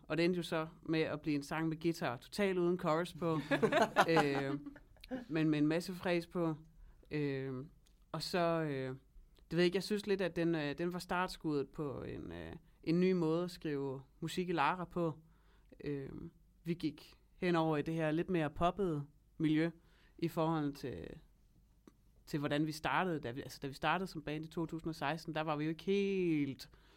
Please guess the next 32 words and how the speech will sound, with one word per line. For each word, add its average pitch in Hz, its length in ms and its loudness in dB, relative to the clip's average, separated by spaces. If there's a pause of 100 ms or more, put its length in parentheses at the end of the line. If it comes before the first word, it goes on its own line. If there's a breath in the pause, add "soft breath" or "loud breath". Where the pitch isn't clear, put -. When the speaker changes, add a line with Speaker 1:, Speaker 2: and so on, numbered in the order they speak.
(320 soft breath)
Speaker 1:
helt 175 720 4
så 165 140 2
poppede. 151 500 2
Stadigvæk 202 380 2
poppede 185 440 0
ting 185 400 -4 (140)
med 156 240 0
i - 20 4
vores 143 200 -4
sange, 151 340 -6 (320 soft breath)
men... 151 300 4
Øh, 127 300 -2 (640 soft breath)
men, 151 400 2
men, 147 140 4
men 160 160 4
Lara, 160 420 2 (160)
eller 156 180 2
nej, 151 140 2
med 151 160 0
Wasn't 175 380 2
There, 156 220 2 (140)
den, 160 260 2
øh, 127 340 -4 (1120)
den 185 100 4
satte 180 260 0
ligesom 175 240 -2
startskuddet 147 640 -2 (440)
på, 135 240 0
øh, 127 280 -4 (140)
på - 100 -6
en 151 80 2
ny, 156 180 2